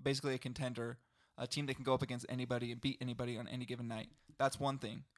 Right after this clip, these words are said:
Conley's playing really well. I know he's out right now, but Conley has been absolutely incredible, despite what Carl has ever said about him. Um, and then I think just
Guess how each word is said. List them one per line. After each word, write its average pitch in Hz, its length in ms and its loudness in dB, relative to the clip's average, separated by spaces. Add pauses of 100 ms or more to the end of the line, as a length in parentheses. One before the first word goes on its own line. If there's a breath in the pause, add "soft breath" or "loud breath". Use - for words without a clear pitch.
Conley's 139 300 4
playing 135 280 -2
really 131 160 2
well. 120 180 4
I 135 80 4
know 147 120 6
he's 151 100 4
out 143 140 8
right 127 120 2
now, 123 200 2
but - 140 -4
Conley 135 320 4
has 127 120 -2
been 117 240 -4
absolutely 131 460 0
incredible, 127 520 -2 (220 soft breath)
despite 135 340 8
what 127 140 2
Carl 123 280 6
has 117 160 -2
ever 123 180 0
said 123 200 0
about 123 220 0
him. 123 180 -6 (540 soft breath)
Um, 131 340 6
and 147 200 4
then 139 480 4 (840)
I 143 80 6
think 165 360 4
just - 540 6